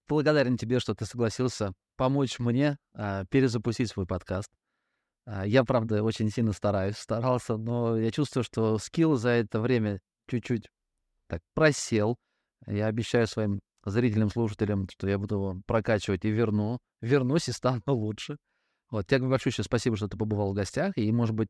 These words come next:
напоследок ты захочешь ребят отговорить от этой темы или, наоборот, скажешь: «Слушай, Литген, это вот для тех агентств или для тех спе-,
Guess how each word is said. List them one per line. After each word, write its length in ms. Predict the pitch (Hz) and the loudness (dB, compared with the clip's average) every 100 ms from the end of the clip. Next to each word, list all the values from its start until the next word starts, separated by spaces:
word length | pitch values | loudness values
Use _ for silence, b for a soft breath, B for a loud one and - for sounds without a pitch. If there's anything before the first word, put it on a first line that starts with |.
| - | -2
напоследок 880 | 110 110 104 107 101 117 120 107 - | -2 -2 -2 -4 -2 0 2 0 -6
ты 120 | - | -4
захочешь 500 | 101 98 110 104 92 _ _ _ _ _ _ _ _ _ _ - | -4 -2 -4 -6 -8 _ _ _ _ _ _ _ _ _ _ -2
ребят 380 | 131 127 131 - | 2 4 4 4
отговорить 600 | 143 139 135 123 131 135 | -2 4 4 6 4 2
от 220 | 107 - | -2 0
этой 220 | 101 98 | -2 -2
темы 360 | 92 131 139 107 | -2 2 2 2
или, 100 | 95 | 2
наоборот, 360 | 98 95 120 131 | 0 0 -2 -2
скажешь: 260 | 107 92 | -2 -2
«Слушай, 300 | - 98 - | -2 -6 -4
Литген, 400 | 92 95 113 131 | -8 -2 2 2
это 300 | 113 - 90 87 | 2 0 -2 -2
вот 100 | 87 _ _ | -6 _ _
для 160 | 90 90 | -4 -2
тех 240 | - 95 | -2 -4
агентств 500 | 90 87 120 139 - | -2 0 2 0 -2
или 140 | 92 87 | -4 -2
для 140 | 90 | -2
тех 180 | 90 92 | -2 -4
спе-, 160 | - | -4